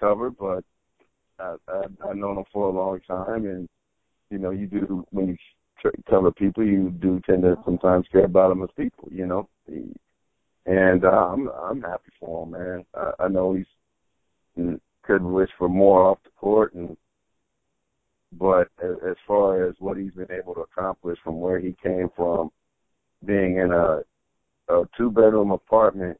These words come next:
with eight people who put their money together to go get fast food on some night,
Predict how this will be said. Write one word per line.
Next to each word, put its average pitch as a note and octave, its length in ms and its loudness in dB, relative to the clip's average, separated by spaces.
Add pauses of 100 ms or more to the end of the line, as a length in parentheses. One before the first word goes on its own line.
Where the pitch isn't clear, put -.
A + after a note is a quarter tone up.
(120)
with F2+ 240 -8
eight F#2 220 -6
people F2+ 580 -6 (320)
who F#2 260 -4
put G#2 200 -2
their F2+ 120 0
money G2 300 0
together F2+ 600 2 (380)
to F#2 60 -6
go G2 120 4
get F#2 220 2 (100)
fast G2 380 2
food G2 380 -6 (1040)
on F2 260 -6
some F2 160 -6
night, F2 300 -6